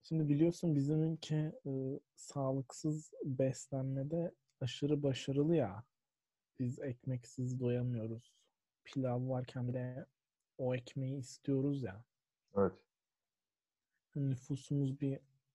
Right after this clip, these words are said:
Speaker 1: on katı falan olsa Amerika ile obezite oranlarımız eşit devam edecek herhalde.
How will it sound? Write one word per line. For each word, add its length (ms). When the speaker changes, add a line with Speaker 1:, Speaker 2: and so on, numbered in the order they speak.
Speaker 1:
on 260
katı 340
falan 300
olsa 400
Amerika 600
ile 100
obezite 800
oranlarımız 680
eşit 460
devam 380
edecek 400
herhalde. 500